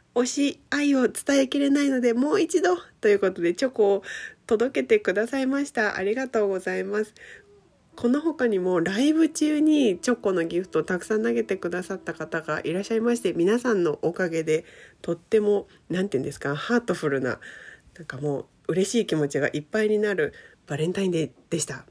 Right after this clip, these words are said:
ありがとうございます。で、こんな企画があるのもなかなかラジオトークの楽しいところじゃないかなと思います。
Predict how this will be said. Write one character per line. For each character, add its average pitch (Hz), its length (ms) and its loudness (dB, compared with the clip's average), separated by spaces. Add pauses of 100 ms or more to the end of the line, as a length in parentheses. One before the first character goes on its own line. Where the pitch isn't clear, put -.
(260)
あ 156 60 -4
り 170 80 0
が 175 100 -2
と 190 60 0
う - 20 -6
ご - 80 -8
ざ 165 80 -2
い 147 60 -6
ま - 140 -12
す。 - 160 -18 (1080)
で、 - 180 -4
こ 233 120 2
ん 226 80 2
な 220 120 2
企 - 140 -10
画 202 260 0
が 202 200 0
あ 208 40 4
る 196 80 4
の 160 140 4
も 143 240 -2 (320)
な 156 80 -8
か 147 140 -2
な 143 80 0
か 131 160 -4 (320)
ラ 151 120 0
ジ 165 120 2
オ 170 60 2
ト 160 140 2
ー - 40 0
ク 139 60 2
の 135 80 4
楽 160 260 -2
し 175 120 -2
い 151 60 -2
と 160 120 -4
こ 147 100 -2
ろ 139 100 2
じ 139 80 -4
ゃ 143 60 0
な 160 120 0
い 156 60 -2
か 143 140 -8
な 156 140 -4
と 135 200 -4 (580)
思 165 160 2
い 240 60 8
ま 240 160 0
す。 - 160 -14